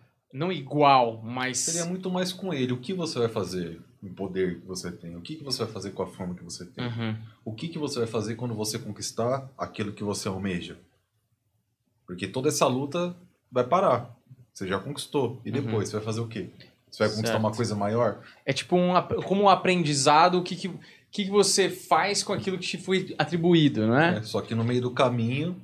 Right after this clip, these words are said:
Speaker 2: outras pessoas podem se iluminar com a tua luz, ou você pode,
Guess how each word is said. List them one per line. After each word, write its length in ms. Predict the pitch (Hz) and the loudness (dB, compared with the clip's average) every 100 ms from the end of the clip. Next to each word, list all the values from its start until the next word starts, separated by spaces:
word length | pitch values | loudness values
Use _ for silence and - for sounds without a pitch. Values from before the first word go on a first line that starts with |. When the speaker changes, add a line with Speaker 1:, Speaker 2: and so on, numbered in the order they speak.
| - _ _ _ _ | -18 _ _ _ _
Speaker 2:
outras 320 | 104 107 120 | -4 -2 -4
pessoas 520 | 110 110 - 104 110 110 | -6 -6 -6 -4 -2 0
podem 260 | 123 113 | 0 -2
se 140 | 113 117 | -4 -6
iluminar 420 | 113 110 98 101 | -4 -2 -2 -2
com 100 | 95 | -4
a 20 | |
tua 240 | 92 95 92 | -6 -2 -2
luz, 300 | 92 104 127 | -2 -6 -8
ou 80 | 135 | -10
você 140 | - | -10
pode, 400 | - 131 135 | -6 -6 -6